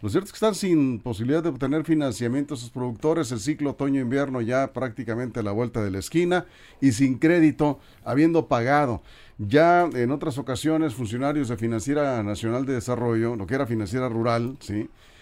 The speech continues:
nos han dicho en Línea Directa que los productores agrícolas son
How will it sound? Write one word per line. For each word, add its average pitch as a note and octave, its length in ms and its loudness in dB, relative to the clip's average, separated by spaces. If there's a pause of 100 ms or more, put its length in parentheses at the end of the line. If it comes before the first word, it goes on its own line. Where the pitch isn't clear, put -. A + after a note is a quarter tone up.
(160)
nos A#2+ 280 2
han F3 120 4
dicho D3+ 500 -2 (120)
en G2 80 -2
Línea C3+ 180 0
Directa C#3 460 0 (320)
que C#3+ 100 2
los C#3+ 140 4
productores E3 640 2
agrícolas D3+ 640 2
son E3+ 420 -4